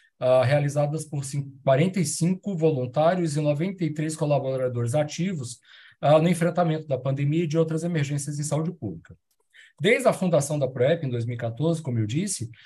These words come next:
nós já lançamos mais de trinta e um cursos que contam com mais de vinte e três mil inscritos e dezesseis mil profissionais capacitados em vinte e cinco diferentes países, ah, e mais de três mil cidades brasileiras.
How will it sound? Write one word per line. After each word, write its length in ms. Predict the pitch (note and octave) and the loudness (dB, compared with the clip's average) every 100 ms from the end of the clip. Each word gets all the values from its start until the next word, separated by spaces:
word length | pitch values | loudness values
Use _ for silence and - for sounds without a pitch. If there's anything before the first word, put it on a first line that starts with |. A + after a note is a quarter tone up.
| - - | -20 -2
nós 360 | C#3+ F3+ F#3+ | 4 6 6
já 100 | D3 | 4
lançamos 480 | F3+ F#3 D#3+ D#3+ F3 | 2 2 2 0 0
mais 180 | E3 E3 | 2 2
de 100 | D3 | 0
trinta 340 | D3+ G#3 A3 | -4 -4 -2
e 60 | F#3 | -2
um 160 | F3+ F3 | 0 -2
cursos 460 | D#3 F#3 E3+ D3 | -2 -2 -4 -8
que 140 | - D3+ | -6 -4
contam 340 | D3+ E3 E3+ | 0 0 -2
com 120 | E3 | -2
mais 180 | D#3 E3 | 2 2
de 100 | D#3 | 0
vinte 300 | D3 G3+ G#3+ | -2 -4 -4
e 60 | F3 | -4
três 260 | E3 D#3+ | 0 0
mil 220 | C#3 D3 | 0 0
inscritos 680 | D#3+ D#3+ - D#3+ - - - _ - - | 0 -4 -4 -4 -6 -16 -20 _ -20 -6
e 80 | D#3+ | -4
dezesseis 580 | F3 F#3+ F#3+ G3 G#3 F3+ | -2 -2 -4 -2 -2 0
mil 240 | F#3 G3 | 0 0
profissionais 480 | F#3+ F3 F3 D#3 D#3 | -2 -2 0 0 0
capacitados 680 | D#3+ D#3 D3+ - D3+ D3+ D#3 | -2 0 -4 0 0 0 2
em 120 | D#3+ | 0
vinte 240 | D#3 A#3+ | 0 -8
e 40 | - | -8
cinco 260 | G#3 G3 | -10 -10
diferentes 420 | D#3 D#3+ C#3+ C#3 | -8 -2 -2 -2
países, 560 | - F3 D3 D#3+ D#3+ - _ - - _ | -2 0 2 0 -4 -10 _ -20 -20 _
ah, 340 | - C#3+ D#3 E3+ | 2 6 8 6
e 100 | E3+ | 4
mais 260 | D#3+ D#3+ | 4 4
de 80 | D#3+ | 0
três 340 | D#3+ E3+ G3+ C#3+ | -2 -4 -2 -2
mil 280 | D3+ F3 | 0 -2
cidades 460 | F#3 - D3+ B2+ B2+ | -4 -8 -2 -2 -2
brasileiras. 680 | C3+ D3+ D#3 A#2+ F#2+ F2 | -4 -4 -2 -4 -4 -8